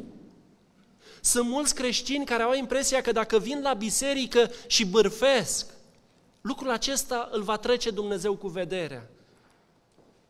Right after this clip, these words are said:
Sunt foarte mulți creștini care au impresia că, dacă ei sunt iubitori de bani și din banii pe care îi câștigă mai dau din când în când și celor săraci,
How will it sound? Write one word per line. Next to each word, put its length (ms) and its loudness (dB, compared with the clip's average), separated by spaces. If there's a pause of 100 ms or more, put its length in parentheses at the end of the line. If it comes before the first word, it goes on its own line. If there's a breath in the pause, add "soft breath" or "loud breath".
Sunt 280 2
foarte 460 2
mulți 380 -2
creștini 680 -2
care 200 -4
au 160 2
impresia 760 0 (180 loud breath)
că, 100 0
dacă 260 0
ei 160 0
sunt 320 0
iubitori 560 2
de 120 6
bani 520 4 (160 loud breath)
și 180 0
din 180 0
banii 320 2
pe 100 2
care 200 0
îi 100 0
câștigă 460 0
mai 180 2
dau 200 2
din 220 -4
când 260 -8
în 160 -4
când 200 -4
și 120 -4
celor 300 2
săraci, 480 0